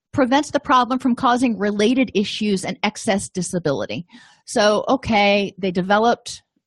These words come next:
an episode of depression or anxiety. All right,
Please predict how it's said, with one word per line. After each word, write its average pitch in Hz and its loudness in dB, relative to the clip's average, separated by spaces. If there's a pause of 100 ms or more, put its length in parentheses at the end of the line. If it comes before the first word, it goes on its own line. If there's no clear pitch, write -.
(160)
an 202 -4
episode 196 0
of 175 2
depression - -4 (300)
or 165 2
anxiety. 165 0 (800)
All 190 2
right, 180 0